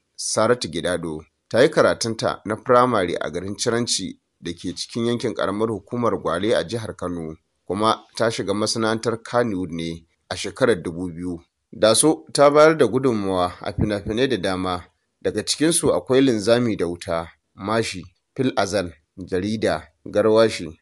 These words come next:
Mu Riƙe Amana, Sakace, Takun Saƙa, Sammatsi, Baƙar Tukunya da Gabas, Lamba. Sauran su ne ƴaƴan baiwa, Sabon Shafi da dai sauransu.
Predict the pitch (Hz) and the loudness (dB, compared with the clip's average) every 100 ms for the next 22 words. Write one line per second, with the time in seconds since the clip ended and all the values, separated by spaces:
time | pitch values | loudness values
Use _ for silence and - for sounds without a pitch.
0 | _ - 85 113 131 80 78 104 117 101 | _ -10 -4 -2 2 2 2 0 0 -2
1 | 76 - _ _ _ _ - - - 95 | -6 -12 _ _ _ _ -12 -8 -4 -4
2 | 95 95 - 123 123 - _ _ - 131 | -6 -6 -2 -2 -2 -8 _ _ 0 2
3 | 135 139 98 101 104 95 85 82 - - | 4 2 -2 -2 -2 -2 -4 -10 -16 -8
4 | 113 98 104 123 120 131 123 - _ _ | -6 -4 2 2 2 -2 -4 -6 _ _
5 | - - 113 120 117 - 131 120 120 120 | -12 -6 0 0 0 -6 -4 -2 2 2
6 | 120 98 82 80 - - 90 95 120 101 | 4 2 0 -2 -6 -20 -8 0 2 2
7 | 87 - - _ - 87 101 120 113 90 | -2 -8 -16 _ -12 -4 -2 -2 0 0
8 | 76 _ _ _ - 135 143 156 113 135 | -2 _ _ _ -2 4 6 6 4 0
9 | 139 104 110 - 120 120 123 120 120 110 | 2 4 4 2 0 2 6 8 8 6
10 | - - 120 117 120 131 120 113 85 78 | 0 2 2 4 0 2 2 0 -6 -4
11 | 87 87 90 92 90 87 80 | -4 -2 -2 -4 -6 -8 -12